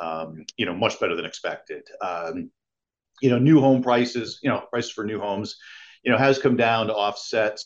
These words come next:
some of the, you know, rate shock, uh, but it's allowed, you know, new home construction to continue to chug along. And then in the existing home sales market, you know, the market,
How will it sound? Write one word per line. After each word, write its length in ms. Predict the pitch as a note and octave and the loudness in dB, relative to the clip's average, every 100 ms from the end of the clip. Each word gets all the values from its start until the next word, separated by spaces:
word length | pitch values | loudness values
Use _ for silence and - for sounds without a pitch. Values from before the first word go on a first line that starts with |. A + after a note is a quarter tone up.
| _ | _
some 460 | - - G#2+ G#2 G2 | -14 -8 -6 -6 -6
of 400 | G2 F#2+ F#2 E2+ - | -4 -2 -4 -4 -8
the, 420 | F#2 F#2 F2+ F2+ _ _ | -6 -6 -8 -12 _ _
you 80 | G#2 | -8
know, 240 | F2+ F2 - _ A2+ | -6 -6 -12 _ 0
rate 240 | B2 B2 | 2 2
shock, 480 | - C3 A2+ G#2+ - - - - _ | 0 2 4 4 0 -14 -20 -20 _
uh, 320 | G#2 G2+ G2 A#2 | -2 0 0 0
but 100 | D3+ | 2
it's 140 | D3 | 2
allowed, 420 | F#3 F3+ F3+ D3+ | 6 8 6 4
you 80 | D#3+ | -2
know, 80 | D3 | -2
new 240 | D3 D3+ | -2 -2
home 160 | C#3 C#3+ | 0 -2
construction 680 | B2+ A#2 - C3 - A#2 G2+ | -4 -4 0 0 -2 -8 -6
to 80 | G2+ | -10
continue 420 | - - B2+ A#2 | -14 -2 0 2
to 80 | F#2+ | 0
chug 240 | - A#2 | 0 2
along. 560 | G2+ A2+ E3+ A#2+ A#2 A#2+ | 4 4 4 4 2 0
And 80 | B2 | 0
then 160 | C3+ | 0
in 80 | C3 | 0
the 140 | B2+ | -4
existing 560 | A#2 G#2 E3+ - C#3 A#2+ | -8 -8 -10 -4 -2 -2
home 260 | G#2+ A#2 A2+ | -4 -6 -2
sales 400 | A2+ A2+ A2 A2+ | 2 4 2 0
market, 480 | G#2+ G#2+ - A2+ | 0 0 0 -2
you 520 | A2+ - _ _ _ D3 | -2 -12 _ _ _ 0
know, 20 | |
the 80 | E3 | 2
market, 280 | A#3 C3 | 0 -2